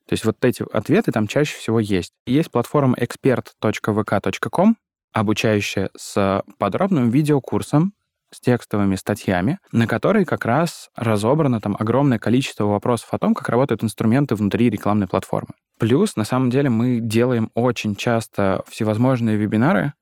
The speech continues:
по каким-то темам, по использованию рекламных инструментов. И делаем очень часто вебинары вместе с партнерами, когда зовем выступать рекламодателей, рекламные агентства и рассказывать о каких-то успешных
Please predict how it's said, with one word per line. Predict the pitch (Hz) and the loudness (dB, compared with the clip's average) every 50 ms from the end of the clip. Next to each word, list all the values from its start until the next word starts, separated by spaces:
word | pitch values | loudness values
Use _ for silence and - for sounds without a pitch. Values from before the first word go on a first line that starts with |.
| _ _ _ _ | _ _ _ _
по | - 107 123 156 180 180 | 0 2 4 4 2 2
каким-то | - 127 - - 156 151 139 | -2 -4 -2 -2 -2 0 0
темам, | 123 - - 95 90 90 87 90 - | -2 0 0 -2 0 0 -2 -4 -4
по | - 107 123 - | -2 -2 0 0
использованию | 151 - - 143 143 127 135 131 123 | -2 -2 0 0 2 2 2 2 0
рекламных | 123 - 123 123 131 131 120 - 135 | 0 0 0 0 0 0 -2 -2 -4
инструментов. | 123 - - 123 110 101 98 90 - - 92 - - _ | -6 -4 -2 0 2 2 2 0 -2 -4 -4 -6 -6 _
И | - 113 | -4 0
делаем | 113 123 123 127 120 | 2 2 2 2 2
очень | 113 104 - - - | 0 -2 -4 -4 -4
часто | 127 117 - - 107 | -4 -4 -2 -2 -2
вебинары | 104 104 104 110 113 117 113 104 | -2 0 0 2 2 2 2 0
вместе | 98 104 107 113 113 - - - | 0 2 0 0 0 -2 -8 -12
с | - | -8
партнерами, | - 104 101 - - 107 101 98 98 92 92 90 - _ _ _ | -4 -4 -4 -2 0 0 0 2 2 0 -2 -2 -6 _ _ _
когда | - 104 98 104 104 101 101 | -4 -2 -2 0 0 0 0
зовем | 95 98 98 110 104 90 - | 0 0 0 0 0 -2 -4
выступать | - - - 113 - 104 92 82 - | -6 -8 -10 -6 -4 -4 -4 -2 -4
рекламодателей, | - 101 - - 104 110 127 147 151 147 - 123 113 113 107 - - | -6 -4 -2 0 2 2 2 2 0 0 0 0 0 0 0 -2 -6
рекламные | - 107 95 - 123 131 139 139 127 117 | -6 -6 -4 0 0 2 2 2 2 0
агентства | 113 110 107 107 107 107 - - 123 | 0 0 0 -2 -2 -2 -2 0 0
и | 131 | 0
рассказывать | 117 104 - - 123 127 120 113 101 98 - - | 0 -2 -4 -2 -2 0 2 2 0 -2 -2 -2
о | - 107 | -4 -4
каких-то | - 98 - - 131 - - - | -4 -4 -4 -6 -4 -4 -6 -6
успешных | - 110 - - - 135 151 - - 107 | -6 -6 -6 -2 0 0 0 0 -4 -8